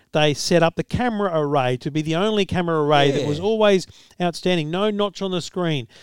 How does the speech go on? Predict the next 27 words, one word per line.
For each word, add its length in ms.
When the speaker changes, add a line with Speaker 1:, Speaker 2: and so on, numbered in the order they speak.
Speaker 2:
And 100
it 60
Speaker 1:
Um, 60
Speaker 2:
wasn't 260
too 160
thick 260
either. 320
It 80
was 100
only, 180
like, 140
eleven 480
millimetres, 540
eleven 240
point 180
five 300
Speaker 1:
It, 20
Speaker 2:
millimetres. 460
Speaker 1:
it 100
Speaker 2:
Not 80
Speaker 1:
wasn't 240
Speaker 2:
too 60
Speaker 1:
thin. 120
Speaker 2:
bad. 280
Speaker 1:
It 40
wasn't 380
thin. 220